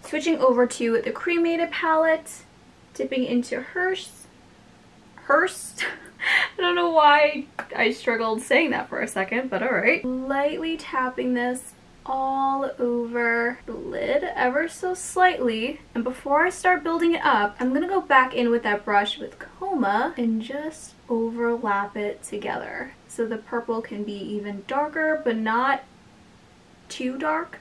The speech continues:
I'm gonna stop here just for a second 'cause I'm gonna quickly hop off camera, do, like, it's more than half of my face, but not the full face.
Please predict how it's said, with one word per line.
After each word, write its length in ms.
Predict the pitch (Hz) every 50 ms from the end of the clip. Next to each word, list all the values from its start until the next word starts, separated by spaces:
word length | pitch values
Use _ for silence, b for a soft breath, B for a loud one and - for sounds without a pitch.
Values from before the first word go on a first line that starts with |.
| -
I'm 120 | - 226 233
gonna 160 | 247 285 302
stop 340 | 302 - 302 277 269 269 -
here 260 | 285 262 262 240 247
just 440 | 226 185 - 226 220 233 240 - -
for 160 | - 339 349
a 60 | 359
second 480 | 349 - - 262 254 262 262 247 240 240
'cause 160 | - 247 240
I'm 100 | 226 226
gonna 140 | 214 220 226
quickly 300 | - - 247 - 240 240
hop 260 | 240 - 240 240 -
off 140 | 330 320 320
camera, 440 | - - 269 262 269 269 269 269 269 -
do, 680 | 247 233 233 233 233 226 226 226 233 226 220 220 220 - - -
like, 460 | - 233 214 208 202 202 208 - - - - -
it's 180 | - 302 - -
more 260 | 254 262 285 302 349
than 140 | 392 370 349
half 360 | 320 - 247 220 226 226 -
of 80 | 247 233
my 160 | 247 247 247
face, 480 | 254 - - 262 254 254 254 262 - - -
but 100 | - 226
not 180 | 214 220 214
the 60 | - -
full 280 | - - 208 208 214
face. 520 | 214 - 247 240 247 254 262 262 - -